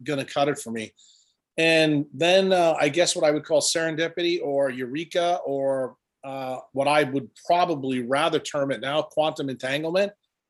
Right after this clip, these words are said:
happened when I was at a, uh, a medical meeting where I was teaching other neurosurgeons and orthopedic surgeons about minimally invasive spine, uh, instruments that I had developed to get people in and out of the hospital the same day, because I felt that them staying in the hospital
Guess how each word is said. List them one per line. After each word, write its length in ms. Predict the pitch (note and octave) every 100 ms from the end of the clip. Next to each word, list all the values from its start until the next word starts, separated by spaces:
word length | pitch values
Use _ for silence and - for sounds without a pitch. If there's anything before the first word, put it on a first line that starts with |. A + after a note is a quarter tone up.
| _ _
happened 420 | - D#3+ D#3 E3
when 160 | C#3 D3+
I 120 | D3+
was 200 | C#3+ C3+
at 220 | C#3 C#3+
a, 360 | C#3+ C#3 C3+ B2+ _ _ _ _ _ _ -
uh, 320 | C3+ B2+ B2 -
a 80 | B2
medical 420 | B2 F3+ G#3 D3+
meeting 340 | C3+ C#3 C#3 C3+
where 80 |
I 60 | C3+
was 120 | B2+
teaching 480 | - E3+ D3 D#3+ D3+ C#3+
other 200 | C#3+ D3+
neurosurgeons 720 | D3 C#3+ - D3 C#3 C3+ B2+
and 80 |
orthopedic 480 | C3+ C3+ B2+ D3 C3+
surgeons 300 | - C#3 B2+
about 320 | B2+ C3 A2+
minimally 320 | C#3+ D3 C#3+ C#3
invasive 440 | B2 C3+ - A#2+
spine, 520 | - D3 D3+ D#3+ E3+ _ _ _ _ _ _ C#3+
uh, 100 | D3
instruments 480 | F3+ F#3 - C#3 A#2+
that 100 | D3
I 120 | C#3+
had 140 | D3 C3
developed 540 | B2+ F3+ D#3 B2+ - _ _ _ _ _ _
to 60 | C3+
get 220 | D#3+ D#3
people 340 | F3+ D#3 D#3
in 180 | - E3+
and 100 | D#3+
out 300 | D3 D3 D3
of 100 | C3
the 60 | B2
hospital 500 | - D#3+ D#3+ - B2+
the 60 |
same 280 | - D3+ C#3+
day, 180 | D#3 D#3
because 240 | A#2+ C3
I 100 | C#3
felt 340 | C3 E3 D#3+ D#3
that 160 | C3
them 140 | - C#3+
staying 400 | - - D#3+ D#3+
in 80 | C#3
the 80 |
hospital 640 | C3 C#3 D3 - F3+ F#3+